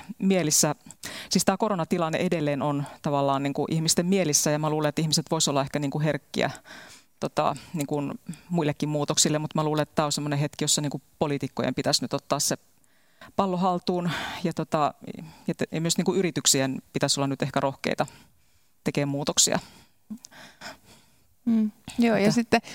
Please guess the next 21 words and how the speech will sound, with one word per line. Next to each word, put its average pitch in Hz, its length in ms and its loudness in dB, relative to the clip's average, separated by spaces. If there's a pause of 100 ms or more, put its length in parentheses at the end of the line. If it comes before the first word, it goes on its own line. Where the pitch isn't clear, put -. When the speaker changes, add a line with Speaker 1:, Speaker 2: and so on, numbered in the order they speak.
(120)
Speaker 2:
meillä 254 160 4
on 226 60 0
siis 226 200 2
itse 226 200 4
asiassa, 220 120 0
me 208 120 2
tehdään 214 300 2
tällä 208 180 4
hetkellä 208 260 2
sellaista 208 200 -4
tutkimusta, 175 480 -4
missä 180 180 0
vähän 175 160 4
selvitetään 160 480 2
sitä - 120 -2
käyttäytymisen 196 640 0
muutosta 208 400 -2
tämän 190 140 -2
koronakriisin 202 720 0
aikana, 175 320 2
niin, 180 140 -2